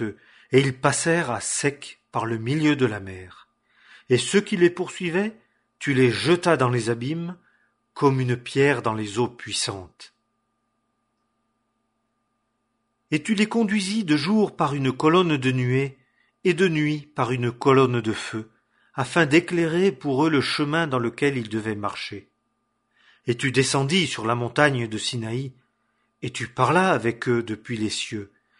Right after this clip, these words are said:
et tu leur donnas des ordonnances droites et des lois de vérité, de bons statuts et de bons commandements.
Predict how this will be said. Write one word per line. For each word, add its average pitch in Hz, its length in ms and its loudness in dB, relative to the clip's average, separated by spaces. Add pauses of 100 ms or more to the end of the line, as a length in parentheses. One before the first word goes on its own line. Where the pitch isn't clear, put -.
(220)
et 127 80 0
tu 139 140 2
leur 131 200 6
donnas 135 280 4
des 117 200 -2
ordonnances 123 680 0
droites 120 720 -6 (440)
et 131 80 -2
des 127 140 4
lois 123 320 6
de 117 100 -2
vérité, 110 680 -6 (800)
de 127 140 2
bons 139 320 4
statuts - 680 -8 (480)
et 143 100 -2
de 123 100 0
bons 127 340 2
commandements. 104 720 -8